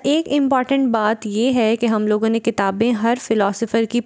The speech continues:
पाँच से छः किताबों के नाम जो है वो ज़रूर याद रखने हैं, क्योंकि एग्ज़ाम में अगर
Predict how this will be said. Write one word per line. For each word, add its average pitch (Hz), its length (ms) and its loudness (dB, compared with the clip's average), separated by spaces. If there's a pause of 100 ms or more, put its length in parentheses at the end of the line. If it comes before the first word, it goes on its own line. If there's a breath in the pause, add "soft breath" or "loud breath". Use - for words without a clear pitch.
पाँच 208 220 0
से 254 120 0
छः 277 320 -2
किताबों 208 420 0
के 214 120 0
नाम 190 260 0
जो 196 100 0
है 196 120 0
वो 208 180 0
ज़रूर 214 380 2
याद 208 420 2
रखने 202 220 -2
हैं, 208 180 0
क्योंकि 214 260 -2
एग्ज़ाम 208 520 0
में 240 160 2
अगर 226 200 0